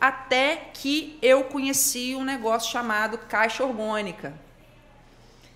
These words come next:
E aí, quando eu vi a caixa orgânica, eu achei a coisa mais louca do mundo. Eu falei, "Eu preciso entender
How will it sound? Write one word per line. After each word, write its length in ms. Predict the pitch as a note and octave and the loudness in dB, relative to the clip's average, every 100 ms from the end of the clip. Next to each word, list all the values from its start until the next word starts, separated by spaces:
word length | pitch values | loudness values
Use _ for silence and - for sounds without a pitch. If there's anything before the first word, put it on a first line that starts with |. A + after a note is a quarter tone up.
| - | -10
E 100 | - | -4
aí, 220 | A#3 B3 | -2 -2
quando 240 | B3+ C4+ C4+ | -4 -4 -4
eu 80 | C4 | -4
vi 180 | A3+ | -4
a 60 | B3 | -6
caixa 280 | B3 A#3 A#3 | -4 -4 -4
orgânica, 720 | A3+ G3+ G3+ G#3 G#3+ - G#3+ | -6 -6 -8 -8 -10 -10 -8
eu 240 | G#3 G3 G#3 | -6 -6 -6
achei 440 | G#3 - F#3+ G3 | -6 -8 -6 -8
a 60 | G3+ | -8
coisa 340 | - G3 G#3 | -6 -6 -4
mais 500 | G3+ F#3 G3 G#3+ G#3 | -4 -2 -2 -4 -6
louca 480 | G#3 G3 F#3+ F#3+ G#3 | -4 -2 -2 -2 -4
do 160 | F#3 | -4
mundo. 360 | G#3+ G3 F#3+ F#3+ | -4 -4 -4 -6
Eu 40 | |
falei, 320 | F#3+ - F#3 F#3+ | -8 -6 -4 -4
"Eu 60 | |
preciso 840 | G3 F#3+ - - - G#3 G#3 G3 G#3 | -6 -2 6 6 6 4 2 2 0
entender 800 | G#3+ G#3+ G3+ F3 F#3 F#3 F#3+ | -2 -4 -4 0 2 2 -2